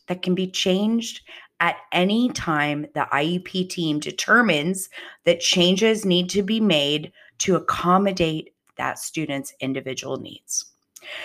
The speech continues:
When your child has an I E P, you have more power over their education than you can even imagine. You can call an I E P team meeting as often as you feel is necessary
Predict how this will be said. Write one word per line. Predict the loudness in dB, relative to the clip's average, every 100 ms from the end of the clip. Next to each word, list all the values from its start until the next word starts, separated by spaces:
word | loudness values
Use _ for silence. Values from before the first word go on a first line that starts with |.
| -14 -16 -20 _ _ _ _
When | 4 8 10
your | 8 6
child | 4 4 6 6
has | 4 2 2
an |
I | 2 4
E | 2
P, | -2 -2 -2 -2 -6 _ -20 _ -2
you | 2 4
have | 4 2 2
more | 2 6 6 6
power | 2 -2 0 0 0 -2 -2
over | -2 0
their | 0 2 2
education | 0 -2 -2 -2 0 0 0 -4 -10 -20 _
than | -2 2
you | 2 2
can | 0 0 -2
even | -4 -2 -2 -4 -2
imagine. | -2 -2 -4 -6 -10 -12 _ _ -20 -16 -16 -16 -8
You | 4 6
can | 6 6 6
call | 8 8
an | 8
I | 6 4
E | 2
P | 2 0
team | 2 0 2
meeting | 2 2 2 0 -2 -10 _
as | -2 -2 -4 _
often | 2 2 2 2 2 2
as | 0 0 2
you | 0
feel | 2 4 6 6
is | 2 0
necessary | 2 2 0 -4 2 4 6 2